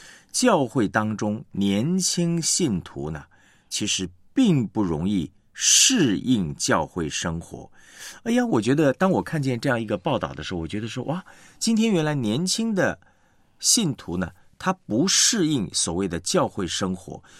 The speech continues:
所以真的啊，对于一些年长或者说啊，在教会久的弟兄姐妹呢，带领青年信徒呢，其实不光只是牧师、教会全职传道的事情，其实我觉得这个对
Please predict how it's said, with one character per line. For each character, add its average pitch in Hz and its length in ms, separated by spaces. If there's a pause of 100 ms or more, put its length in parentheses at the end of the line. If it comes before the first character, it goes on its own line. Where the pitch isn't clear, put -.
(180)
所 - 140
以 175 120 (680)
真 226 180
的 139 200 (120)
啊， 85 380 (100)
对 185 180
于 127 140
一 139 60
些 135 180
年 123 280
长 76 220
或 104 160
者 78 80
说 85 300 (140)
啊， 76 280 (120)
在 107 200
教 101 160
会 95 180
久 71 280
的 76 140
弟 85 100
兄 92 160
姐 78 160
妹 78 160
呢， 71 140 (560)
带 220 160
领 90 240
青 - 260
年 95 200
信 110 340
徒 73 240
呢， 78 220
其 - 180
实 85 320 (320)
不 170 100
光 165 280
只 - 160
是 - 280
牧 120 280
师、 107 300
教 113 260
会 85 240
全 87 260
职 85 140
传 - 280
道 85 160
的 69 80
事 78 200
情， - 180 (320)
其 - 140
实 160 160
我 104 120
觉 95 120
得 113 100
这 202 180
个 101 140
对 90 340